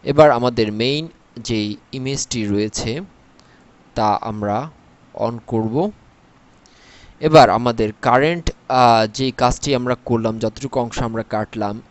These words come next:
ইমেজে এসে, আহ, অ্যাডজাস্টমেন্টে যাব এবং কার্ভে যাব। এখান থেকে আমাদের actual curve image spotlight difference করে নেব এভাবে।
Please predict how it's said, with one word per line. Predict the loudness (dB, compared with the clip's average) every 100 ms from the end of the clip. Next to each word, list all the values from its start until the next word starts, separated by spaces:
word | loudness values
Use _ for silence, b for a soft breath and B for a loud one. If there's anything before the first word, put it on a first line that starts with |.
| -14
ইমেজে | -8 -4 -4 -4 -6
এসে, | -6 -8 -8 -6 -6 -6 -14 _ _ -20 B B B B B
আহ, | -2 2 2 2 -4
অ্যাডজাস্টমেন্টে | -6 -6 -2 -4 -4 -8 -4 -4
যাব | -4 -4 -2 -2 -2
এবং | -4 -6 -8 -8
কার্ভে | 0 0 0 -2
যাব। | -6 -6 -6 -6 -6 -10 -20 -20 _ _ _ _ _ _ b b b _
এখান | -10 -2 -2 0
থেকে | -2 -2 -2 -2 -2
আমাদের | -6 -6 -4 -4 -4 -6
actual | -12 -10 -6 -6 -6 -4
curve | 0 2 0 -4 -20 -20 _ _ _ _ _ -20 _ _ _ _ -12
image | -8 -6 -6 -8 -14 -20 -20 -12
spotlight | -12 -4 -2 -2 -2 -2 -2
difference | -8 -8 -8 -6 -8
করে | -6 -6
নেব | -8 -10 -12 -14 _ _ _ _ _ _ _ _ _ _ _
এভাবে। | -8 -6 -6 -8